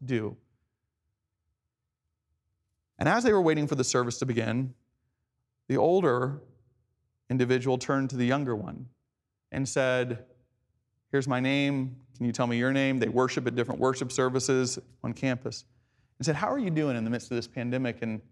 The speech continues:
the younger woman said, "Well, in some ways, fine.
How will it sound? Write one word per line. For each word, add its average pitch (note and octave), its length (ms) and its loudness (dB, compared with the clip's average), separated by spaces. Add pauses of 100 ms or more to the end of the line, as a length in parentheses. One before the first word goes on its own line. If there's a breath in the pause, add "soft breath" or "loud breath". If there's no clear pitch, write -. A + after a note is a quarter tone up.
(500)
the - 80 -4
younger C#3 220 0
woman C3 440 0
said, A#2 460 -2 (460)
"Well, C3 160 2
in C3 180 0
some F3 240 -2
ways, B2 240 2
fine. C3 580 -2